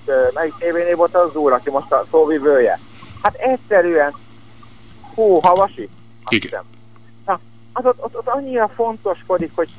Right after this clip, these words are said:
Speaker 1: jaj, nehogy valaki egy rossz szót felfigyeljen ennek a, ennek az úrnak. Szóval
Speaker 2: Hát
Speaker 1: egyszer
Speaker 2: illetve maga a
Speaker 1: röhely.
Speaker 2: miniszterelnök
Speaker 1: Na.
Speaker 2: időnként eldönti, hogy ő mit tesz lehetővé.
Speaker 1: Igen.
Speaker 2: Köszönöm, hogy hívott.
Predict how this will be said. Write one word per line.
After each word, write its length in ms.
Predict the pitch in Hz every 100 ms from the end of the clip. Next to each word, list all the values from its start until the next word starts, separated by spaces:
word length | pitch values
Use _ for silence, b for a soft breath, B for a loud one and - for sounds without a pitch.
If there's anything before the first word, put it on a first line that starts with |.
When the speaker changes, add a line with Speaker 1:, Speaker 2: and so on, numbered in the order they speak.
| -
Speaker 1:
jaj, 200 | 214 196
nehogy 260 | 226 240 165
valaki 340 | 185 170 -
egy 80 | 139
rossz 180 | 180 175 -
szót 220 | 165 147 -
felfigyeljen 560 | 147 151 - 120 117 113
ennek 140 | 110
a, 160 | 120 101 - 110 113
ennek 180 | 127 123
az 80 | 123
úrnak. 520 | 160 151 123 113 - - - - - -
Szóval 140 | - -
Speaker 2:
Hát 120 | 240
Speaker 1:
egyszer 160 | 202 190
Speaker 2:
illetve 220 | 190 -
maga 120 | -
a 40 | -
Speaker 1:
röhely. 160 | 120
Speaker 2:
miniszterelnök 640 | 135 117 - 107 104 104 87
Speaker 1:
Na. 60 |
Speaker 2:
időnként 420 | 113 101 95 95
eldönti, 500 | 101 101 101 92 -
hogy 220 | 95 95 92
ő 160 | 98
mit 200 | 101 98 -
tesz 180 | 92
lehetővé. 400 | - 98 - 110
Speaker 1:
Igen. 160 | 107 -
Speaker 2:
Köszönöm, 220 | 156 98
hogy 160 | 92 -
hívott. 540 | 101 110 123 131 -